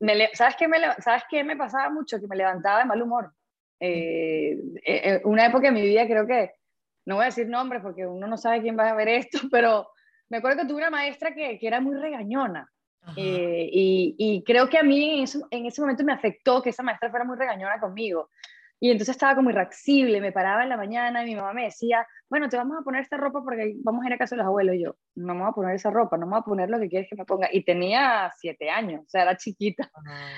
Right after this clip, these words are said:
Speaker 1: Eh, o, o llegaba a casa de mis abuelos y me quedaba afuera porque no quería entrar y que no quería saludar.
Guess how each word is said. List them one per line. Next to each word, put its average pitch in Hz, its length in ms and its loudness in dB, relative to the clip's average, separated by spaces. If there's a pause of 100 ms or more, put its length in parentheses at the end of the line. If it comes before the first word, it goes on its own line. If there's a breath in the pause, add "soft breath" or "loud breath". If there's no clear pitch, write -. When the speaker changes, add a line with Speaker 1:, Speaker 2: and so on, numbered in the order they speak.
(180)
Speaker 1:
Eh, 208 760 2
o, 214 160 -2
o 240 80 0
llegaba 226 340 0
a 262 60 -6
casa 254 200 -10
de 233 40 -12
mis 214 140 -18
abuelos 233 400 -6
y 262 40 -12
me 233 140 -10
quedaba 196 200 0
afuera 240 280 -2
porque 254 140 -4
no 185 80 -10
quería 202 180 -4
entrar 233 260 2
y 277 60 -2
que 262 60 -6
no 202 140 -4
quería 208 180 -12
saludar. 190 420 0